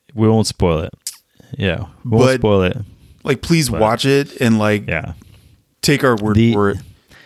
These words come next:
Speaker 1: the, was, uh, was it the second to last episode was the one in the, in the town or whatever?
Speaker 2: Uh, correct.
Speaker 1: When,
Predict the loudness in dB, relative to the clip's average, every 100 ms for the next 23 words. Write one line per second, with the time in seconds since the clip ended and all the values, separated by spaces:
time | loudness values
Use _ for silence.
0 | _ _ _ _ 0 2 4 4 2 0
1 | -2 -10 -20 -20 _ _ _ _ _ 0
2 | 0 0 -2 0 0 -2 -2 -2 0 -2
3 | -2 0 0 0 0 -2 -2 0 0 0
4 | -2 0 0 2 2 0 -2 -4 -10 _
5 | _ _ _ _ _ _ -2 0 0 -2
6 | _ _ _ _ _ _ _ -4 -2 2
7 | 2 2 0 -2 -4 0 0 0 -2 -6
8 | -16 _ -10 -2 0 0 0 2 4 4
9 | 4 2 -2 -2 -2 -4 -2 0 0